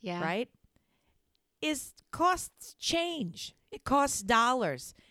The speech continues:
Speaker 2: It costs maybe a hundred and six dollars. It's not the twenty-five hundred dollar handbag, of which there are five,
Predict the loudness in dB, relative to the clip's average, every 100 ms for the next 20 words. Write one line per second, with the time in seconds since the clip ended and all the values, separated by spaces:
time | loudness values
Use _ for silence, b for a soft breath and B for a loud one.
0 | b -2 2 2 2 -4 -2 -2 -2 -4
1 | -6 -6 -8 -8 -6 -6 -8 -14 -4 -2
2 | 0 0 -2 -4 b b -10 -6 -4 -4
3 | -4 -8 -8 -6 -4 -4 -4 -4 -4 -4
4 | -2 -2 -2 0 0 0 -2 -6 -6 -4
5 | -2 -4 -6 -12 -18 _ _ _ _ -2
6 | 2 2 2 2 4 2 2 2 2 0
7 | -6